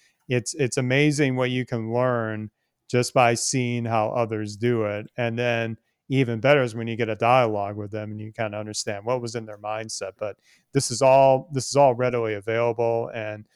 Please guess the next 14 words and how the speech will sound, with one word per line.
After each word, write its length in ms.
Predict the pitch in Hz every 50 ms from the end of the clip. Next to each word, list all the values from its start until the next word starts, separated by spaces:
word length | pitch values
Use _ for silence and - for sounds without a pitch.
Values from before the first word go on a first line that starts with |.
| _ _ _ _ _ -
R 200 | 139 135 143 139
open 180 | 131 - 127
sci 280 | 123 - - 135 123 120
in 80 | 117 110
particular 420 | - 113 - 127 117 113 113 110
has 140 | 110 110 - -
always 400 | - 131 131 135 135 131 123 110
been 420 | 107 120 117 113 113 113 110 110 110 _ _ _ _ _ _ -
one 160 | 120 117 117
of 140 | 110 110 107
the, 220 | 113 110 107 107 104
the 120 | 107 117
leaders 640 | 110 113 131 135 135 123 123 120 117 117 117 113 -
in 500 | - - 135 117 113 113 113 110 110 110